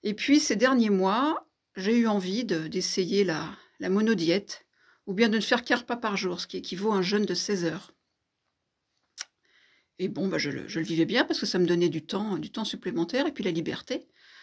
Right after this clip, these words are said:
Voilà, euh, plutôt que de réfléchir à quoi manger et puis préparer le repas, je pouvais faire autre chose. Mais j'étais pas allée au-delà de, au-delà de cette expérience. Une amie m'avait parlé de, de Cristal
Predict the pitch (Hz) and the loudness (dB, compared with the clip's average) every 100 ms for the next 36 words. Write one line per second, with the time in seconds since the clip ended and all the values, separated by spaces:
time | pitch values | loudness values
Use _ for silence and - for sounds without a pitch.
0 | - _ _ 220 180 233 214 156 - - | -20 _ _ -10 -6 -4 -2 -4 -6 -12
1 | - - - - - - 175 170 175 - | -14 -16 -16 -16 -10 -10 -8 -8 -8 -10
2 | 175 - 175 - 160 160 185 175 180 175 | -10 -6 -4 -2 -4 -4 -4 -2 0 0
3 | 202 202 185 - - - - - 233 214 | 0 0 -2 -6 -10 -14 -10 -8 -8 -8
4 | - - 240 - - - 196 - - 180 | -10 -10 -12 -12 -12 -10 -12 -14 -14 -12
5 | - 277 - - - - - _ - 185 | -12 -14 -16 -18 -20 -20 -20 _ -2 2
6 | 233 247 190 - 160 190 190 170 151 143 | 2 2 0 -4 -6 -2 0 0 -2 -6
7 | 180 - - - - 208 208 _ _ - | -6 -8 -10 -14 -16 -18 -20 _ _ -20
8 | - 165 185 185 170 - - - - - | -14 -10 -8 -8 -10 -12 -12 -14 -14 -16
9 | - _ _ - - - - - - - | -18 _ _ -20 -20 -20 -20 -20 -20 -20
10 | _ _ _ _ _ _ 220 226 262 247 | _ _ _ _ _ _ 0 4 6 6
11 | 202 202 214 202 220 190 165 165 185 202 | 2 0 0 0 0 0 -2 -4 -2 -4
12 | - 190 - 277 320 196 | -4 -6 0 4 4 2